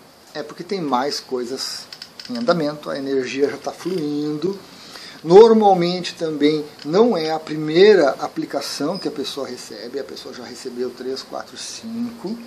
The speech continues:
Então ela já tá mais tranquila, já confia no reikiano. E aí a, a possibilidade de aplicação intuitiva é melhor.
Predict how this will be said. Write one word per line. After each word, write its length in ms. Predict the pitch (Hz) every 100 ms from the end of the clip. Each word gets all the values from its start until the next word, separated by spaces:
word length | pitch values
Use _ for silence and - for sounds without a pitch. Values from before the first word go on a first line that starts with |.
| - - - - - - -
Então 240 | 120 120 127
ela 120 | 127
já 100 | 127
tá 440 | - 131 135 135 131 117 - - - -
mais 160 | 127
tranquila, 1040 | - 131 117 - 131 131 135 156 160 151 156 - -
já 80 | 123
confia 680 | - 135 - - 131 135 131
no 120 | 120
reikiano. 840 | 117 117 - 117 120 127 147 175 233 - - _ _ _ _ _ _ _
E 120 | 131
aí 240 | 123 123 127
a, 120 | 135 -
a 100 | 143
possibilidade 1120 | 131 - 139 - 127 135 127 127 135 185 185 208
de 160 | 160
aplicação 500 | 170 - - 131 143
intuitiva 580 | 131 120 127 - 120 117
é 40 |
melhor. 520 | 123 139 123 - -